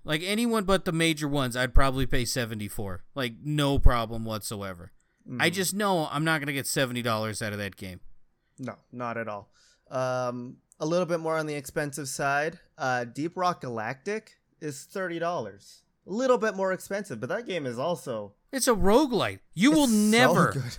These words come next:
Speaker 2: <laughs>
Speaker 1: ever beat that game. Ever. <laughs> Binding of Isaac,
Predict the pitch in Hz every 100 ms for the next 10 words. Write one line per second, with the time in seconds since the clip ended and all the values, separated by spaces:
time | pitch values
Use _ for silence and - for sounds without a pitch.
0 | - - - 262 269 226 147 117 98 180
1 | - 170 160 - 139 98 - 285 247 240
2 | 156 139 90 - _ - - _ _ _
3 | _ 151 208 254 277 240 190 151 190 196
4 | 156